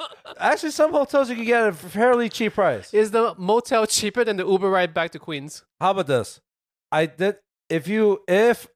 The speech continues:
Speaker 2: unfortunately, I have taken, um, you know, an Uber to work and something that I will take it back, right?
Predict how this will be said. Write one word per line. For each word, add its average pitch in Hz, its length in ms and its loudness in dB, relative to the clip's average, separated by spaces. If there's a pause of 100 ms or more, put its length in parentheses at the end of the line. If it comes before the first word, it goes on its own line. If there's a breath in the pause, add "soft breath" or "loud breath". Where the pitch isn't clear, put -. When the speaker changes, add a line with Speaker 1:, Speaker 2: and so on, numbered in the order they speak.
(680)
Speaker 2:
unfortunately, 151 420 0
I 143 60 -2
have 165 220 -2
taken, 151 360 -10 (160)
um, 131 300 0
you 135 100 0
know, 101 320 -2 (480)
an 143 180 2
Uber 160 260 4 (160)
to 233 180 -2
work 143 400 0 (360)
and 135 160 -2
something 180 240 0
that 170 80 4
I 156 40 2
will 160 120 -2
take 160 160 -6
it 135 80 -6
back, 123 260 -2
right? 135 240 0